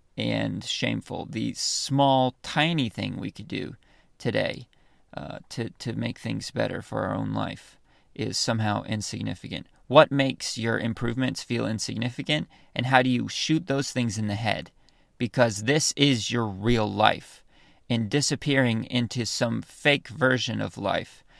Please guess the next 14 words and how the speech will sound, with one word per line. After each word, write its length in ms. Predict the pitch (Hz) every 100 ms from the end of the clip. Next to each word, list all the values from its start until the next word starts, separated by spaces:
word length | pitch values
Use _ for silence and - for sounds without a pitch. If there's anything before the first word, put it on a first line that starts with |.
| - -
to 160 | - 120
escape 460 | 113 - 127 123 -
this 340 | 104 143 -
one 340 | 175 180 180 175 _ - _ -
is 340 | 123 110 - -
going 340 | 127 135 123
the 100 | 107
wrong 320 | 107 113 117 107
way 180 | 107
round. 520 | 98 101 98 87 - - - - -
How 160 | - 156
do 80 | 156
you 120 | 139
escape 640 | 120 - - 139 127 -